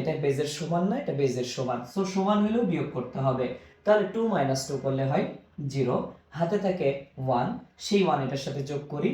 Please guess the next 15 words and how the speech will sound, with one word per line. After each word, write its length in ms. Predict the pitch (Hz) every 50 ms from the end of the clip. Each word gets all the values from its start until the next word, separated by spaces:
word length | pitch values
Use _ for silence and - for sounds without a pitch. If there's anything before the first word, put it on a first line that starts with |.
| - - - - _
তাহলে 200 | 170 160 156 160 156
ওয়ান 160 | 156 160 170 180
ওয়ান 120 | 185 185 185 185
কত 120 | 185 180 185 185
হচ্ছে? 260 | 185 185 180 - 247 247 254 - - - 143 143
আবারও 280 | 147 156 156 160 160 151 160
টু, 80 | 170 180 233 262 - - - -
তাহলে 200 | _ 156 151 156 156 151 147
আবারও 260 | 143 147 185 196 208 196 180
টু 80 | 180 160 156 -
থেকে 160 | 160 - - 156
টু 80 | - 156 143 135
বিয়োগ 200 | 143 165 - - - - - - 131 123
জিরো, 220 | 135 135 127 170 - - - - - _ _ _ _ _ _ _ _ _ _ _ _ _
হাতে 240 | 151 165 170 196